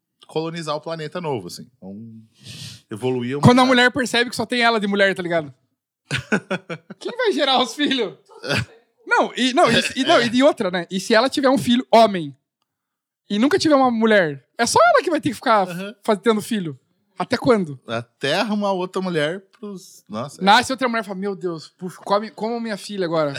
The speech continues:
Speaker 2: Eu não aguento mais."
Speaker 1: <laughs>
Speaker 2: Tá ligado? Cara, é, é terrível, tá ligado?
Speaker 1: Aham.
Speaker 2: Mas é a vida.
Speaker 1: Então, se for realmente nessa pegada do, do filho que pegou a mãe e tal,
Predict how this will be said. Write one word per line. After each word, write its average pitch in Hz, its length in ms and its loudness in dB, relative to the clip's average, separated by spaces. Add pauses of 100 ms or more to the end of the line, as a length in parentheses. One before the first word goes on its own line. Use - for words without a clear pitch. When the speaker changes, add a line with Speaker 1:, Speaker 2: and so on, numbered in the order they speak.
(140)
Speaker 2:
Eu - 40 -6
não 196 100 0
aguento 208 320 0
mais." 196 320 -2
Speaker 1:
<laughs> - 80 -20 (260)
Speaker 2:
Tá 190 160 -10
ligado? 175 320 -12 (400)
Cara, 247 320 0
é, 185 60 2 (200)
é 180 120 -2
terrível, 196 560 -8
tá 156 100 -10
ligado? 151 240 -6
Speaker 1:
Aham. 123 100 -8
Speaker 2:
Mas 160 180 -2
é 170 100 0
a 180 100 2
vida. 202 440 -10 (360)
Speaker 1:
Então, 139 280 0
se - 140 -10
for 143 320 -4
realmente 139 380 -8
nessa 107 240 -8
pegada 107 500 -2
do, 98 420 -8
do 95 260 -20
filho 104 440 -16
que - 140 -20
pegou 95 340 -10
a 90 80 -8
mãe 101 440 -6
e 87 40 -14
tal, 98 320 -6